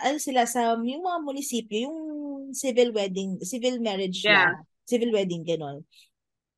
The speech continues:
Speaker 1: Sobrang simple. Tapos, ang saya-saya, parang, sabi ko, minsan nandun naman, nandun din yung pressure sa akin na parang, "Dapat ba talaga? Ito ba yung gusto ko? Parang, okay na kaya to kung wala,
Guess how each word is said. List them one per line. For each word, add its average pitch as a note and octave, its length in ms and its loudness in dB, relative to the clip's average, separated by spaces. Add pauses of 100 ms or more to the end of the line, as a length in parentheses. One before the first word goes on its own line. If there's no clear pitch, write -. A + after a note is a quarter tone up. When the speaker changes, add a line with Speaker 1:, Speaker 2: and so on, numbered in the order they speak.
(340)
Speaker 1:
Sobrang E4+ 320 0
simple. F#3+ 800 -2 (560)
Tapos, E4 400 -6
ang D#4 120 -4
saya-saya, D#4 520 2
parang, F#4 320 4 (600)
sabi E4+ 280 -4
ko, D4+ 320 -6 (160)
minsan F#4 200 6
nandun G4+ 320 4
naman, F#4 160 2 (120)
nandun D#4 240 -2
din E4 160 -2
yung - 60 -10
pressure B3+ 300 0
sa A3+ 160 0
akin A3 200 -4
na - 40 -8
parang, G3+ 280 -6
"Dapat F4+ 320 -4
ba E4 120 -4
talaga? A3 720 -4 (200)
Ito G4+ 200 2
ba A4 80 4 (120)
yung F4 80 -8
gusto A#3+ 360 -6
ko? E3+ 360 -4
Parang, D4 280 -6
okay G4 360 2
na G#4+ 120 0
kaya B3+ 320 0 (160)
to F3+ 200 -4
kung A3+ 520 -6 (480)
wala, D#4 400 4